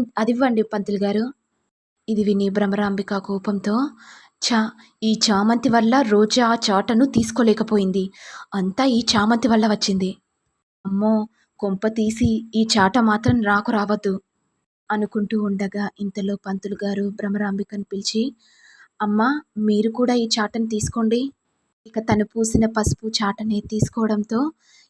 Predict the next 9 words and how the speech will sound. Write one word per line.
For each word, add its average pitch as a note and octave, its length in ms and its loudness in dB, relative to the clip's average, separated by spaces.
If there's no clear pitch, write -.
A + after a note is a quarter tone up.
ఇప్పుడు G#3+ 300 -2
అర్థమైంది G#3 520 0
ఎవరి G#3+ 240 2
గోతులో A3+ 420 2
వాడు G3+ 280 2
పడతారనేది. G3 760 -2
ఒకరిని A#3 340 2
నాశనం G#3+ 440 0
చేయాలనుకుంటే A#3 720 0